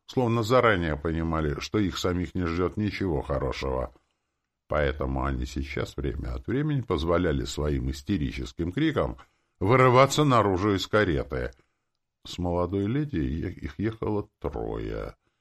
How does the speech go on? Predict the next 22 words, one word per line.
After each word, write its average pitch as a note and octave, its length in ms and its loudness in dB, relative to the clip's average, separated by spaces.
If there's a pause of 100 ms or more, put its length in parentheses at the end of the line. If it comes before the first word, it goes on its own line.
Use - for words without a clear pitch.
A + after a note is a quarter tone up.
(180)
и A#1 100 -6
сейчас A#1 440 -4
то C2 200 -2
одна, C#2+ 280 -2
то C#3+ 160 4
другая A#2+ 640 2 (300)
позволяли A2 580 4
себе G#2+ 320 0
громко F#2 380 0
вскрикивать D#2+ 640 -4
от D2 160 -4
испуга, F#2 580 -4 (420)
когда C2+ 300 0
они C2+ 160 0
выглядывали C2 680 0
в B1 120 -2
окно - 280 -6
кареты — C#2+ 580 -4 (300)
и C3 100 4
видели B2+ 360 4
происходящее F#2 840 2
вокруг. E2 500 -2